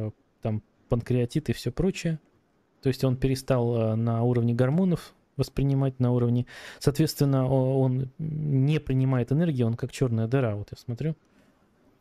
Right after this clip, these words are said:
был. Щас уже пошли изменения после сеанса. Соответственно, и по жизни, и с женщинами, ну, не чувствует его женщина, как чёрная дыра. Какой, какой, какие контакты могут быть с женщинами?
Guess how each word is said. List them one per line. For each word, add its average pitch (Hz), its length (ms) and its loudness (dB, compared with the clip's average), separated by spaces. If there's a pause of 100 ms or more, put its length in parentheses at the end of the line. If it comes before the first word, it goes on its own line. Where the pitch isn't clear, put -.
(480)
был. 120 380 0 (600)
Щас - 280 -6
уже 123 120 0
пошли 127 300 -2
изменения 110 500 0
после - 300 -12
сеанса. 117 420 -10 (1500)
Соответственно, 131 640 0
и 123 200 0
по 131 180 0
жизни, 160 480 0
и 123 60 2
с - 20 0
женщинами, 135 600 0
ну, 127 120 0
не 147 140 0
чувствует - 380 -6
его 110 120 -4
женщина, 107 380 -6
как - 140 -18
чёрная 107 320 -2
дыра. 101 200 -6
Какой, 127 360 -4
какой, 127 340 -2 (380)
какие - 280 -12
контакты - 480 -2
могут 104 200 -4
быть 104 100 -8
с - 20 -12
женщинами? 107 480 -6